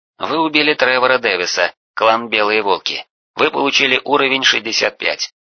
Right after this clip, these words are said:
Вы убили Максима Перепёлка, клан Белые Волки. Вы получили уровень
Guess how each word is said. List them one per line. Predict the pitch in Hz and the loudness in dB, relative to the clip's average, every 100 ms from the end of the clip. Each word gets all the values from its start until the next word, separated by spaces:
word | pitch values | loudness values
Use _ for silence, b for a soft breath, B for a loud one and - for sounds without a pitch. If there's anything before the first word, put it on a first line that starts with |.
| - | -6
Вы | 101 151 | 0 2
убили | 147 139 143 | 2 0 0
Максима | 135 127 120 139 131 | 0 0 0 0 0
Перепёлка, | 123 120 123 104 90 87 85 - _ | 0 -2 0 0 0 0 -2 -4 _
клан | 92 104 107 113 | 0 2 2 0
Белые | 104 98 107 107 | -2 0 0 0
Волки. | 104 87 82 73 _ _ | 0 0 -4 -8 _ _
Вы | - 120 | -2 -2
получили | 135 123 123 127 123 120 | 0 0 2 2 0 -2
уровень | 113 98 92 90 | -2 0 0 -2